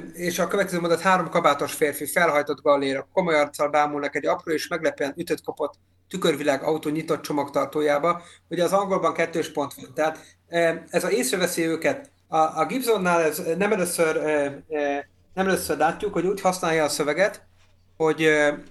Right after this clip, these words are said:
e, hogy, e, e, ilyen, e, e, hogy mondják ezt, jelentőségteljes kitele-, e, kijelentéseket tesz, és akkor onnét tudjuk,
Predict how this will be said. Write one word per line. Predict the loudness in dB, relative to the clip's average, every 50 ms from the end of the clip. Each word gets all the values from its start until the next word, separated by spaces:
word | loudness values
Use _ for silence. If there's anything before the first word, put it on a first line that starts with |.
| -20 -8 -2
e, | 0 0 2 2
hogy, | 0 0 0 0 2 4 4
e, | 4
e, | 4 4 2 2 0 0
ilyen, | 0 2 2 2 2 2 0 -2
e, | 0 0 2 0 0 -4 -8 -14 -20 -20 _ _ _ _
e, | 0 2 2 2 2 0 -2 -4 -8 -10 -14 -16 -18 -20 -20 -20 -20 -20 -20 -20 -20 -20 -20 _ _ -16 -8
hogy | -4 -4
mondják | -2 0 0 0 0 0
ezt, | -2 -4 -6 -10 -16 _ _ _
jelentőségteljes | 2 2 2 2 2 0 -2 -2 -4 -2 0 0 0 0 -2
kitele-, | -2 0 2 2 2 2 0 0 0 0 2 2 2
e, | 0
kijelentéseket | 0 0 0 0 0 0 0 0 0 0 0 -2 -2 0
tesz, | 0 0 0 0
és | -4 -8
akkor | -6 -4 -2 0
onnét | 0 0 0 -2 -2
tudjuk, | -4 -8 -8 -6 -8 -8 -8